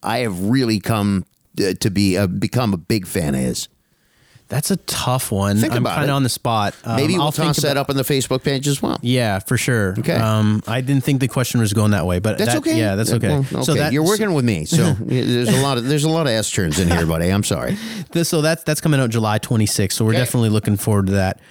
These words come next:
Speaker 2: Um, what else do we have here? Lion King, the reboot.
Speaker 1: <sighs> I will try it.
Speaker 2: Yeah?
Speaker 1: Maybe.
Speaker 2: July
Speaker 1: I don't, I don't have
Speaker 2: nineteenth.
Speaker 1: little kids,
Speaker 2: Okay,
Speaker 1: but I
Speaker 2: so
Speaker 1: might just go try it for the hell of trying it because I love the original.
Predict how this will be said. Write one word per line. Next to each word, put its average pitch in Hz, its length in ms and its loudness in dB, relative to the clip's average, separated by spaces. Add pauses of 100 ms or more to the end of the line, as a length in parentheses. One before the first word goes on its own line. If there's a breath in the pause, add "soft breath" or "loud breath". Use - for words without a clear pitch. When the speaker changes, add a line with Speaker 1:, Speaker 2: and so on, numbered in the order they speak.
(220 loud breath)
Speaker 2:
Um, 107 420 2
what 127 180 2
else 117 240 0
do 98 120 -2
we 92 160 2
have 87 420 0
here? 65 720 -4 (240 loud breath)
Lion 113 480 2
King, 90 360 0
the 107 80 2
reboot. 104 760 0
Speaker 1:
<sighs> - 2000 -16
I 117 640 0
will 107 240 0
try 69 320 -4
it. 67 140 -10 (300)
Speaker 2:
Yeah? 139 280 0
Speaker 1:
Maybe. 226 640 2 (180)
Speaker 2:
July 131 220 0
Speaker 1:
I 135 40 0
don't, 135 80 2
I 127 120 2
don't 247 120 0
have 233 100 2
Speaker 2:
nineteenth. 220 80 2
Speaker 1:
little 175 200 0
kids, 127 460 -2 (100)
Speaker 2:
Okay, 165 120 0
Speaker 1:
but 139 80 0
I - 20 0
Speaker 2:
so 170 80 0
Speaker 1:
might 139 140 0
just 262 160 -4
go 240 120 0
try 160 320 -2
it 127 120 -2
for 143 100 -4
the 117 100 0
hell 117 200 2
of 110 60 0
trying 113 360 0
it 107 120 -4
because 127 300 -2
I 131 60 2
love 117 260 0
the 101 140 2
original. 82 520 -2